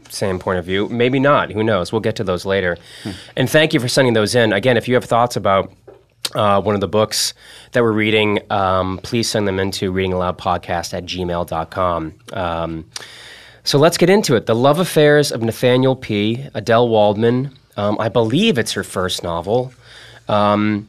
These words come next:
Speaker 2: Yeah, I think so.
Speaker 1: and, you know, one of the first things that I checked after I <laughs> read this book was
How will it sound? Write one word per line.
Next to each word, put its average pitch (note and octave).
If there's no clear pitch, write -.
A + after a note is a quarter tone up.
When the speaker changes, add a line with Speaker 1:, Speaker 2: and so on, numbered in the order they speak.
Speaker 2:
Yeah, F2
I -
think F#2
so. F2+
Speaker 1:
and, B2+
you C#3
know, D3
one D3
of C3
the C3
first F3+
things D#3
that B2
I A2
checked G#2+
after G2+
I F#2+
<laughs> -
read B2
this G2+
book G#2+
was G2